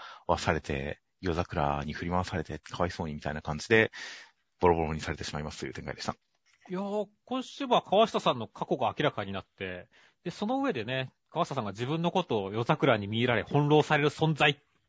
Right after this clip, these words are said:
Speaker 2: て、こう、ある種は、ね、笑ってるところは結構意外だったんですよね、俺の中でっていう。
Speaker 1: はいはいはい。
Speaker 2: ね、もっとやっぱり、絆というかね、その、初代、初代夜桜の人とね、この川下さんってもうちょっとなんか、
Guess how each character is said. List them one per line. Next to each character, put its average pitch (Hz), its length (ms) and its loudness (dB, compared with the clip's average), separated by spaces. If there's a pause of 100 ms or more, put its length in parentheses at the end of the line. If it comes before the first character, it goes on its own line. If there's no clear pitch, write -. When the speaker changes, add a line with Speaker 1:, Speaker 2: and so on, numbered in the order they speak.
(300)
Speaker 2:
て、 214 180 6
こ 151 340 2
う、 - 20 6
あ 185 40 8
る 170 80 6
種 - 140 -6
は、 - 80 -12 (420)
ね、 170 140 2
笑 143 280 4
っ - 20 -18
て - 180 4
る 233 80 4
と - 100 0
こ 269 140 4
ろ 262 80 8
は 117 340 8
結 - 160 -2 (140)
構 233 180 6
意 127 100 2
外 160 180 8
だ 165 80 8
っ - 60 0
た - 80 0
ん 87 40 -4
で - 60 -18
す - 40 -20
よ 92 60 -6
ね、 95 100 -4
俺 92 140 -2
の 92 40 -6
中 92 140 -4
で 80 60 -4
っ - 40 -14 (160)
て 95 60 -12
い 87 140 -12
う。 87 140 -16 (260)
Speaker 1:
は 196 100 4
い - 20 -2
は 73 100 -12
い - 80 -16
は - 60 -18
い。 - 80 -20 (920)
Speaker 2:
ね、 254 100 0
も 311 120 2
っ - 60 -6
と 214 120 2
や 175 60 6
っ - 40 -2
ぱ 226 120 6
り、 107 400 0 (440)
絆 220 320 6
と 240 120 4
い 233 60 6
う 220 80 4
か 98 120 0
ね、 113 140 0
そ 107 120 -8
の、 98 100 -4
初 220 160 2
代、 165 360 4 (240)
初 - 140 -2
代 214 140 4
夜 123 100 2
桜 147 280 2
の 95 120 -8
人 - 160 -6
と 92 320 -10 (100)
ね、 170 160 -2
こ - 120 -4
の 110 60 -2
川 - 220 6
下 143 100 0
さ 101 120 -2
ん - 20 -12
っ - 20 -12
て - 80 -10
も 277 200 -2
う 311 40 -2
ち 330 60 -2
ょ - 40 -2
っ - 20 -20
と - 80 -10
な 160 100 2
ん 151 40 -6
か、 95 260 -2